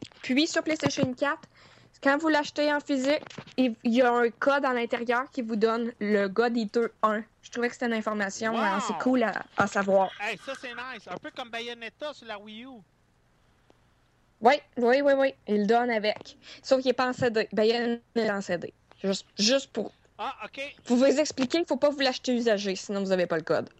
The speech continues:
Speaker 1: C'est un code, là.
Speaker 2: De toute façon,
Speaker 1: Juste
Speaker 2: t'as
Speaker 1: pour pas que les, les gens se trompent.
Speaker 2: Hmm.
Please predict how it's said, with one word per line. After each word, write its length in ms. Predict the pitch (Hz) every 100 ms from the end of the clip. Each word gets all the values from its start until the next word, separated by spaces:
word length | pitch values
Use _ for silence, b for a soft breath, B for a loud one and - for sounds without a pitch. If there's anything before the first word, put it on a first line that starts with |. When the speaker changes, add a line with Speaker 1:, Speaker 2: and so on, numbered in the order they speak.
| -
Speaker 1:
C'est 140 | - 247
un 140 | 220
code, 340 | 202 214 175 156
là. 200 | 156 - B B B B B B - _ -
Speaker 2:
De 80 | 165
toute 200 | - -
façon, 260 | 185 165 202
Speaker 1:
Juste 240 | 214 226
Speaker 2:
t'as 60 | 240
Speaker 1:
pour 80 | 208
pas 100 | 233
que 80 |
les, 180 | 247 214
les 280 | 202 208 214
gens 180 | 220 220
se 140 | -
trompent. 340 | 180 - - - _ _ _ _ _ _ _ _ -
Speaker 2:
Hmm. 720 | 226 480 - - - -